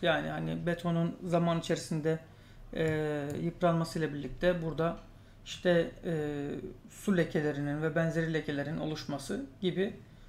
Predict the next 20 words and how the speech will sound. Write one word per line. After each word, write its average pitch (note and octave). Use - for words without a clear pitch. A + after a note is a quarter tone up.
şeyler G3
yapabiliriz. E3
Aynı C4
zamanda E3+
beraberinde D#3
arkadaşlar C#3+
bunu A#3+
katlayıp B3+
kesip A3
buraya G3
V-Ray G#3+
Dirt G#3+
verip D#3+
V-Ray D#3+
Dirt -
kir -
yani C3
arkadaşlar. -
Bunu A#3+
da C#4+